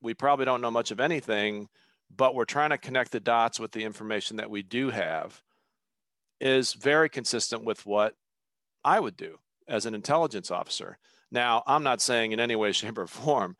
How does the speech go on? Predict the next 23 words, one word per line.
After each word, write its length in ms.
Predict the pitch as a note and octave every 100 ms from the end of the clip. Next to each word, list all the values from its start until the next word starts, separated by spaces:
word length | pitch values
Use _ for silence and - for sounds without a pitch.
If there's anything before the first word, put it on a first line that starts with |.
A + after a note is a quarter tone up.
| - _ -
that 160 | A2
I 360 | A2+ A#2+ A2 A2+
agree 320 | A2+ A2 A#2+
with 220 | B2 G#2+ A2
or 100 | G2
endorse 420 | G2 A#2 G#2+ -
everything 320 | G2+ F#2+ G2
that's 180 | F2 -
in 100 | F2+
this 140 | E2
book, 420 | - E3 F#2 - _ _ _ - _ A2+
but 320 | C3+ B2 A#2+ - _ _ _
the 120 | -
process 720 | - - - F3 A3 - B2 -
that 160 | A#2+
they 120 | A2 G#2+
went 280 | A#2+ D3+
through, 220 | - G2 G2+
and 200 | G#2 A2
my 160 | G#2+
grandfather 560 | G#2 A2+ B2 B2+ G#2 G2
was 200 | G2 G2
a, 260 | G2 G2